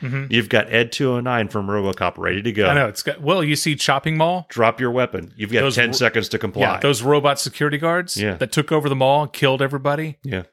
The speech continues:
Speaker 1: No.
Speaker 2: Yeah.
Speaker 1: I'll tell you what, you watch one episode of Black Mirror and
Speaker 2: Yeah.
Speaker 1: you will never buy a robot.
Speaker 2: Yeah.
Speaker 1: Have you seen Black Mirror?
Speaker 2: I haven't seen it. I'm
Speaker 1: That
Speaker 2: gonna watch
Speaker 1: show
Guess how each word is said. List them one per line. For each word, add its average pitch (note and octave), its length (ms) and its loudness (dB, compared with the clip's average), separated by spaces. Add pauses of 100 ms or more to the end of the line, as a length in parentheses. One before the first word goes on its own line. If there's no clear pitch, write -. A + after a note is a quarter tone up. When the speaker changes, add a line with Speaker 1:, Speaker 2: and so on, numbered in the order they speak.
Speaker 1:
No. C#3 320 2 (300)
Speaker 2:
Yeah. B2+ 140 -4
Speaker 1:
I'll A2 60 -6
tell G3 120 2
you E3 80 2
what, B2 140 -2
you D3+ 180 0
watch G3 260 0
one D3 220 2
episode C#3 480 0
of G2+ 80 -4
Black A#2+ 320 0
Mirror A#2+ 360 0 (200)
and G#2+ 80 -4
Speaker 2:
Yeah. G#2+ 160 -2
Speaker 1:
you C3+ 180 2
will A#2+ 240 0
never G#2+ 560 0 (200)
buy F#2+ 460 -4 (260)
a B2 80 -2
robot. F#2+ 500 -8
Speaker 2:
Yeah. D#2+ 220 -4 (400)
Speaker 1:
Have B2+ 160 -2
you C3 60 2
seen E3+ 240 0
Black E3 260 2
Mirror? F3 320 0
Speaker 2:
I F#2+ 60 -2
haven't G#2 260 2
seen F2+ 240 -4
it. F2 40 -2
I'm F2+ 140 0
Speaker 1:
That D3 220 2
Speaker 2:
gonna E3+ 80 0
watch - 80 4
Speaker 1:
show B2+ 420 4